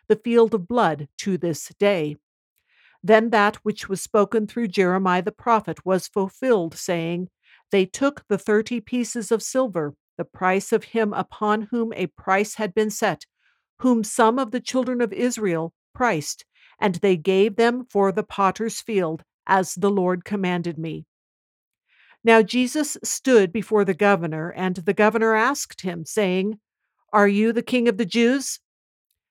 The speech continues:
Jesus said to him, "So you say." When he was accused by the chief priests and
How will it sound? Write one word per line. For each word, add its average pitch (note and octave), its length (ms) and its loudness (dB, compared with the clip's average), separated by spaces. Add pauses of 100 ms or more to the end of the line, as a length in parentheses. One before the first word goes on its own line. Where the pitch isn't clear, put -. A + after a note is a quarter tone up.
(160)
Jesus A#3+ 400 0
said B3 260 4
to A#3 80 0
him, F3 360 -2 (340)
"So G3 320 2
you G3+ 200 0
say." G3+ 500 0 (800)
When B3 180 4
he D4+ 160 0
was C4+ 200 0
accused G#3+ 720 -2
by F#3+ 140 0
the F3+ 100 -4
chief G3+ 380 -4 (120)
priests G3+ 460 -6 (100)
and G3 240 -2